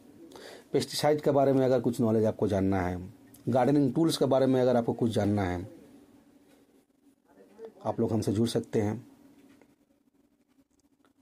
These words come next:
इंडोर प्लांट के बगैर, बारे में अगर आपको कुछ जानना है, इंडोर प्लांट के बारे में हम लोग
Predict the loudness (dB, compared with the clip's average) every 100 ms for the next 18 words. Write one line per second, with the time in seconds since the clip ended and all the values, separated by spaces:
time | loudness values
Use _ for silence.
0 | -4 0 2 2 2 2 4 2 2 2
1 | 0 0 2 4 2 2 2 2 0 -2
2 | 0 2 2 2 0 -4 -10 -20 -20 -20
3 | -20 -20 -20 _ -2 0 0 0 0 2
4 | 2 2 2 2 0 -6 -20 -20 -20 -20
5 | -20 -20 -20 -10 -2 2 2 0